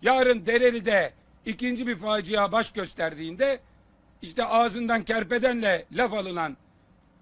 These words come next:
Sağlık Bakanı, "Dereli'de de vakalar yüksek ama kontrol altında," diyecek, geçecek. Bugün adli yıl açılışı vardı. Adli yıl açılışı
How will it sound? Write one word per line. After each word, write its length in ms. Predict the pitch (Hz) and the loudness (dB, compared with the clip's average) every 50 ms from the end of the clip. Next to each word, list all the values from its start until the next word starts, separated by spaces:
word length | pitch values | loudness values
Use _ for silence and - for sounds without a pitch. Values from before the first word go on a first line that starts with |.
| _ _ _ _ _ _ _ _ _ _ _ _ _ _ _ | _ _ _ _ _ _ _ _ _ _ _ _ _ _ _
Sağlık 460 | - - 208 233 247 247 254 196 202 | -4 0 2 2 4 2 0 -2 -4
Bakanı, 480 | 214 - - 208 202 254 277 269 247 - _ _ _ _ _ _ _ _ _ _ - 156 | -4 -2 -2 -2 0 -2 -2 -4 -6 -10 _ _ _ _ _ _ _ _ _ _ -2 2
"Dereli'de 500 | 247 269 269 277 277 269 262 254 254 233 | 4 4 4 4 2 0 0 0 2 2
de 120 | 247 226 | 0 0
vakalar 480 | 240 240 - - 247 247 247 254 240 240 | -2 -4 -2 -2 -2 0 0 0 -2 -2
yüksek 360 | 240 220 - - 294 302 - | -4 -6 -4 -2 -2 -2 -2
ama 220 | 302 277 277 247 | -2 -2 -2 2
kontrol 440 | - 254 269 269 262 277 269 269 262 | 4 4 4 4 2 0 0 2 2
altında," 400 | 254 226 220 - 220 190 208 202 | 2 0 -2 -4 -6 -12 -12 -12
diyecek, 300 | 185 233 202 277 262 190 | -10 -8 -8 -8 -8 -6
geçecek. 420 | 220 240 214 - - 208 180 135 - _ _ _ _ _ _ _ _ _ _ _ _ _ _ _ _ _ - | -4 -4 -4 -4 -6 -8 -8 -8 -10 _ _ _ _ _ _ _ _ _ _ _ _ _ _ _ _ _ -6
Bugün 340 | 196 240 226 277 285 269 - _ | -4 -2 0 0 -2 -2 -4 _
adli 300 | - 208 233 202 233 262 | 2 2 2 2 0 -4
yıl 140 | 277 269 262 | -2 0 0
açılışı 440 | 247 240 - 220 226 220 - - 262 | 0 0 0 -2 -6 -6 -4 -2 0
vardı. 320 | 240 220 190 165 139 123 101 - _ _ _ _ _ _ _ _ _ _ _ _ _ _ _ _ _ - - - - - _ _ | 2 2 2 2 -2 -8 -14 -16 _ _ _ _ _ _ _ _ _ _ _ _ _ _ _ _ _ -20 -20 -20 -20 -20 _ _
Adli 300 | - 190 214 202 214 254 | 0 0 0 0 -2 -4
yıl 180 | 269 262 247 233 | -4 -2 -2 -2
açılışı 640 | 240 233 - 226 220 196 190 - 220 254 262 262 | -2 -4 -6 -6 -8 -8 -8 -4 -2 -2 -2 -2